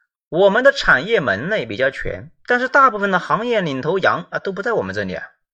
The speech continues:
我们将来要突破的关键还是老百姓收入能够上来，他们能够买得起高端产品，我们的企业才能够不断的持续的往前走。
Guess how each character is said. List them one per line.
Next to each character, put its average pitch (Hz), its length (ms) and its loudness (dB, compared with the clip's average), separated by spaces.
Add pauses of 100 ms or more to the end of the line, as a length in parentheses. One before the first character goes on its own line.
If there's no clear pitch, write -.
(120)
我 156 80 2
们 233 120 0
将 269 160 4
来 220 100 2
要 220 140 6
突 220 260 -6
破 214 100 2
的 156 80 2
关 208 260 2
键 202 180 -2 (220)
还 185 280 2
是 220 220 -2
老 135 220 0
百 160 140 0
姓 135 160 -10
收 196 280 -4
入 208 200 -6
能 123 140 -8
够 156 80 -6
上 214 220 -6
来， - 80 -18 (500)
他 269 160 4
们 277 140 -2
能 247 100 0
够 277 100 0
买 143 220 4
得 196 80 -2
起 123 140 -6
高 156 180 4
端 180 160 -2
产 143 260 0
品， - 180 -10 (240)
我 123 100 -2
们 160 100 -2
的 180 80 0
企 107 220 -8
业 123 120 2
才 120 120 -2
能 123 100 -2
够 127 60 -2
不 156 340 -8
断 233 160 2
的 139 100 0
持 165 400 -6
续 220 220 -4
的 131 120 2
往 104 200 0
前 110 240 -10
走。 - 240 -10